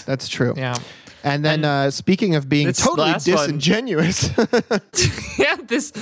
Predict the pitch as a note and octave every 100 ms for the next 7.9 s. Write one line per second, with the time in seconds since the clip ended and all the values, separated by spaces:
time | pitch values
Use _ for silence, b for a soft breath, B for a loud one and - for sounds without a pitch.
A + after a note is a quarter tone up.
0 | B3 B G#3+ G#3 G3 G3 F3 D#3+ D3 D#3
1 | D#3 - - E3 G#3+ D#4+ D#3+ A#2+ A#2+ C#3+
2 | F3+ D3+ C3 C3+ E3 D#3+ G3+ G3+ E3+ D#3
3 | D#3+ C#3 A#2+ - E3 E3 F#3+ D3 A2+ A#2
4 | A2+ A2+ A2 G#2 - F#3 G#3+ A3+ F4 B4
5 | F4 C4+ C4+ C4+ A3 D#3 C#3 B2+ A#2+ A3
6 | - A#3+ - - F#3+ F#3 D#3 B2 A2 G#2+
7 | B2 A#2+ _ _ C#3+ E3 D#3+ D3+ C3+